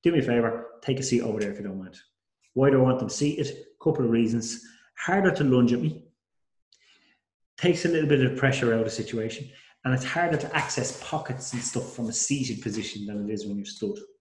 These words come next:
Our position, like I said, we're gonna move over towards the door.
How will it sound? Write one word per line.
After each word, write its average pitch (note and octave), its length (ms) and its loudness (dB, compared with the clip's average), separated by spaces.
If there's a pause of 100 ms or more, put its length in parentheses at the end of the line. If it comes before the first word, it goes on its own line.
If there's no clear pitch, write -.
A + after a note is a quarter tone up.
(1600)
Our D3+ 160 6
position, D3 400 2
like C3+ 140 4
I - 40 0
said, B2+ 260 2
we're A#2 100 0
gonna A#2 140 2
move C3 280 6
over B2 200 6
towards A#2 300 0
the A2 60 -4
door. A#2+ 280 0